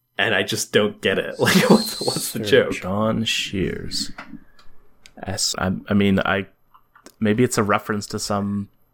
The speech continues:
Speaker 2: celebrity that
Speaker 1: Maybe.
Speaker 2: used to exist.
Speaker 1: Yeah, he s-, he says, "A lot of readers couldn't buy the way Sir John Shears, brackets, get it, get it, Mister Subtlety, that's me, was allowed to hang out in Max's company for so long, blah, blah, blah." I'm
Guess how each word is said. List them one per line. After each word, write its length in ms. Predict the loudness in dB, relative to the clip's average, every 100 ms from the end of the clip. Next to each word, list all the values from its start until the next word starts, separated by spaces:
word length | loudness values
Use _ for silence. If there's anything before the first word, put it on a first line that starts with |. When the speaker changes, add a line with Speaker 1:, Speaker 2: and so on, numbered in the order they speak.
| _ _ _
Speaker 2:
celebrity 640 | -8 -2 -2 0 -2 -2 -2
that 320 | 0 -2 -2 _ _ -20 -16 -16 -6
Speaker 1:
Maybe. 220 | -2 0
Speaker 2:
used 160 | -2 0
to 100 | 0
exist. 500 | 0 0 -2 -2 -2
Speaker 1:
Yeah, 140 | 0
he 80 | 0
s-, 160 | -2 -2
he 240 | 0 0
says, 300 | 4 4 4
"A 80 | 2
lot 240 | 2 4 4
of 100 | 2
readers 320 | 4 4 2
couldn't 260 | 0 -2 0
buy 220 | 2 4
the 100 | 4
way 220 | 6 4
Sir 200 | 2 -2
John 340 | 0 2 2 0
Shears, 440 | -2 2 2 0
brackets, 480 | 0 0 -2 -6 -6 _
get 200 | 0 4
it, 280 | 6 4 2
get 180 | 4 6
it, 220 | 6 2
Mister 280 | -4 -4 -2
Subtlety, 520 | 4 6 6 4 2
that's 320 | 2 2 2 2
me, 360 | 4 4 2 -4 -16 2
was 120 | 6
allowed 300 | 6 6 4
to 80 | 2
hang 220 | 2 2
out 140 | 2 0
in 100 | 0
Max's 360 | -2 -2 -8
company 320 | -8 -8 -6 -6
for 160 | -6
so 240 | 0 2 2
long, 240 | 2 0
blah, 160 | 0 2
blah, 160 | 0
blah." 240 | 2 0 0
I'm 220 | -2